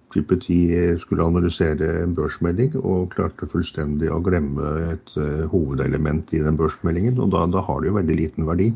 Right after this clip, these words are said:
Så det, det, det vil bli veldig bra, og det vil bli, mm, på sikt såpass bra at det selvfølgelig også kan ha litt faremomenter, men akkurat nå synes jeg det er litt umodent.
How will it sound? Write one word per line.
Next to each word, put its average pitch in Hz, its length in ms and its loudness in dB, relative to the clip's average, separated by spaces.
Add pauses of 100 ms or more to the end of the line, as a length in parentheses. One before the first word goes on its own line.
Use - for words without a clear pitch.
(140)
Så 80 160 -2
det, 85 240 0 (580)
det, 104 140 8
det 113 100 6
vil 104 240 6
bli 98 240 6
veldig 78 280 0
bra, 120 200 0 (160)
og 92 180 -4
det 90 100 0 (260)
vil 85 180 -2
bli, 82 180 -2 (140)
mm, 85 800 -4 (180)
på 95 160 0
sikt - 280 -2
såpass - 360 -4
bra 71 240 -4
at 67 140 -8
det 80 320 0
selvfølgelig 76 480 -4
også 73 220 -4
kan 73 580 -6 (400)
ha - 100 -4
litt 76 160 -6
faremomenter, 82 920 -2 (180)
men 85 240 -4
akkurat 87 320 -4
nå 92 160 -4
synes - 240 -2
jeg 60 120 -8
det 69 100 -4
er 69 80 -8
litt - 140 -10
umodent. - 520 -8